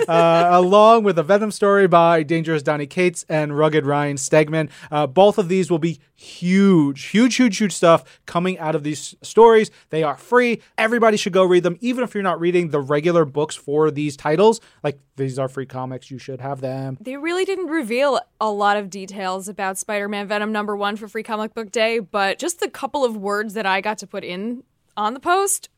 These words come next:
Speaker 2: from the press release, I mean, shocking, fantastic, epic. I'm excited.
Speaker 1: It's a lot of hyperbole, but it's all earned hyperbole when the story comes together and, like, the ramifications and what is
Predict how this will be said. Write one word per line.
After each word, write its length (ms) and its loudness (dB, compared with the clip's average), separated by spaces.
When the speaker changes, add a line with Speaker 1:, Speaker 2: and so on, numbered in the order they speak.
Speaker 2:
from 200 -4
the 80 -16
press 280 -2
release, 320 -2
I 40 -6
mean, 260 -8
shocking, 600 -6
fantastic, 800 -10
epic. 440 -8
I'm 160 4
excited. 600 -8
Speaker 1:
It's 160 -2
a 40 0
lot 260 4
of 300 4
hyperbole, 560 -2
but 160 0
it's 140 0
all 320 4
earned 280 -4
hyperbole 600 0
when 420 -4
the 80 -10
story 320 -4
comes 180 -6
together 460 -4
and, 120 -6
like, 200 -10
the 80 -8
ramifications 800 -8
and 340 -10
what 260 -4
is 280 -10